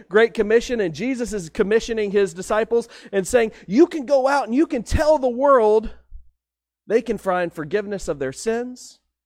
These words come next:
You can tell the world that they can find eternal life in me. You can tell the world that it's only through me that they're gonna find this, in, this eternal life." Jesus is giving them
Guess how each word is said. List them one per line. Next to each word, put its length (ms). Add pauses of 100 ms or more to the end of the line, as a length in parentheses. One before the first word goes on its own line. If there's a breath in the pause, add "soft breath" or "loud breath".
(640)
You 160
can 140
tell 300
the 120
world 480
that 120
they 200 (240 loud breath)
can 140
find 300
eternal 480
life 300
in 160
me. 300 (1300)
You 120
can 160
tell 260
the 80
world 400
that 160
it's 240
only 420
through 280
me 260
that 160
they're 140
gonna 200
find 400
this, 220
in, 240
this 260
eternal 460
life." 480 (1200)
Jesus 440
is 140
giving 400
them 200